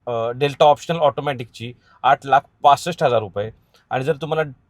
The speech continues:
टर्बो ऑटोमॅटिक पाहिजे तर त्याची एक शोरूम प्राइस आहे अकरा लाख चौऱ्याऐंशी हजार रुपये. स्वस्त झालेले पासष्ट हजार रुपये बेस व्हेरियंटनं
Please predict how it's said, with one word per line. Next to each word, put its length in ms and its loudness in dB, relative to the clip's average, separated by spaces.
टर्बो 380 6
ऑटोमॅटिक 480 2
पाहिजे 340 -2
तर 40 -18
त्याची 240 -10
एक 120 -10
शोरूम 260 -6
प्राइस 260 -6
आहे 240 -8
अकरा 320 -4
लाख 160 -2
चौऱ्याऐंशी 520 0
हजार 180 -10
रुपये. 260 -16
स्वस्त 320 -4
झालेले 340 0
पासष्ट 520 0
हजार 140 2
रुपये 220 -2
बेस 300 -2
व्हेरियंटनं 400 -2